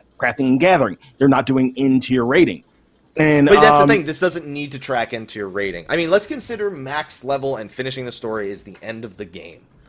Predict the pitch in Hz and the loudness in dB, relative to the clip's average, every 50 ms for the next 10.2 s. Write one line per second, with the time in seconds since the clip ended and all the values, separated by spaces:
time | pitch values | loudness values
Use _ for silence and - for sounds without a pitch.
0 | _ - 135 123 98 85 - _ _ _ _ _ _ _ 120 113 160 165 151 131 | _ -4 -2 -2 -2 -2 -6 _ _ _ _ _ _ _ -18 -14 -14 -12 -12 -8
1 | - 170 135 - 165 170 196 226 220 220 233 - - 196 190 185 202 190 170 143 | -8 -8 -6 -2 -2 -2 -2 -2 -6 -8 -12 -12 -10 -12 -10 -4 -2 -2 0 0
2 | 123 110 - - - 151 - - 143 143 135 - - - 139 131 147 156 - - | -2 -2 -6 -10 -12 -12 -10 -4 -4 -4 -4 -4 -8 -8 -6 -6 -6 -8 -8 -8
3 | 127 127 123 127 113 123 123 - 120 - 127 123 131 131 131 123 _ - 131 123 | -8 -8 -8 -8 -12 -12 -10 -10 -10 -8 -8 -10 -10 -12 -16 -18 _ -16 -16 -14
4 | 123 - 127 127 127 120 127 _ _ _ _ _ _ - 131 120 - - - 123 | -10 -8 -8 -8 -8 -10 -12 _ _ _ _ _ _ -14 -14 -14 -14 -12 -8 -6
5 | 120 131 139 156 156 170 175 180 185 190 196 208 220 214 _ _ _ _ _ _ | -4 -4 -4 -6 -8 -8 -8 -8 -8 -8 -10 -10 -14 -20 _ _ _ _ _ _
6 | _ _ - 151 151 143 123 127 120 - - - 262 247 175 - - - - - | _ _ -12 -8 -8 -8 -8 -10 -12 -12 -8 -8 -8 -8 -8 -8 -8 -8 -8 -2
7 | - 156 143 143 147 135 135 131 123 117 113 113 117 117 110 110 104 95 98 - | -2 0 2 2 2 2 0 -6 -6 -6 -6 -6 -6 -6 -4 -4 -4 -6 -6 -8
8 | - - - - 143 143 131 135 139 123 - - 123 117 117 123 - 117 113 113 | -12 -18 -14 -8 -8 -8 -8 -8 -14 -12 -2 0 2 2 2 0 -2 -4 -8 -8
9 | 113 113 - - 120 107 - 110 110 107 104 101 90 107 101 101 101 101 104 104 | -8 -8 -8 -12 -16 -14 -10 -8 -6 -6 -8 -6 -6 -6 -4 -4 -4 -4 -6 -6
10 | 101 101 101 | -8 -8 -10